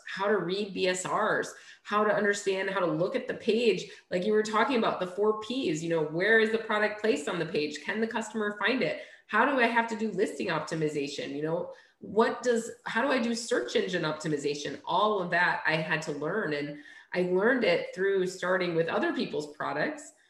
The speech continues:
before launching my own. And that way I could get a feel for the category, get a feel for the processes. And I still recommend that today, because there's plenty of opportunities still out there in e-commerce,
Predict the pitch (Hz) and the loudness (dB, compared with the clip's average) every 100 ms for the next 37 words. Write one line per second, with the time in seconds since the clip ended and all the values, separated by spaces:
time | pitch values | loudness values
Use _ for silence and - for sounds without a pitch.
0 | _ _ - 226 226 214 220 220 - 170 | _ _ 0 0 2 4 6 6 2 0
1 | 175 180 190 180 180 294 220 202 190 202 | -2 0 0 0 2 0 0 0 0 0
2 | 202 202 - 190 185 - 208 208 196 247 | 0 0 -2 -2 -4 -2 0 0 -2 -4
3 | - 180 175 165 160 151 147 143 170 175 | -4 -6 -2 0 2 2 0 0 -2 -2
4 | - 208 202 180 156 - - - - 147 | -2 -2 0 0 2 0 -2 -6 -4 -4
5 | 160 151 151 135 135 143 139 - - - | -4 -6 -4 -4 -2 -4 -6 -10 -20 -14
6 | - 190 - - 208 196 180 180 175 165 | -2 0 0 0 2 2 0 0 -2 0
7 | 147 - - 151 160 139 135 208 180 180 | -2 -4 -8 0 2 2 -2 -6 -8 -10
8 | - - 254 254 220 180 165 190 165 151 | -10 -4 0 2 0 -2 -4 -4 -4 -2
9 | 139 - - - 190 147 - 151 151 147 | -4 -8 -10 -2 0 0 0 -2 -2 -2
10 | 143 131 147 151 139 135 135 | -4 -6 -8 -6 -6 -6 -6